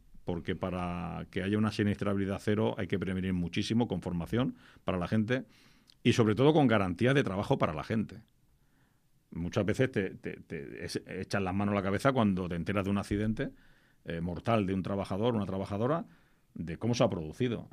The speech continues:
Eh, entonces te dices, "Pero, pero, pero ¿cómo, cómo, cómo que se ha permitido esta persona trabajar en estas condiciones?".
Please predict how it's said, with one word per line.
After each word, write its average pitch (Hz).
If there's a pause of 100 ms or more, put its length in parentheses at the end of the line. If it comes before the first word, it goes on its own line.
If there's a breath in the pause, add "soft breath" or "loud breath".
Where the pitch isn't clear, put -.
(100)
Eh, 53
entonces -
te 87
dices, 78
"Pero, 65
pero, 58
pero 65
¿cómo, 92
cómo, 90
cómo 107
que 110
se -
ha 113
permitido 104
esta 104
persona 107
trabajar 101
en 98
estas -
condiciones?". 85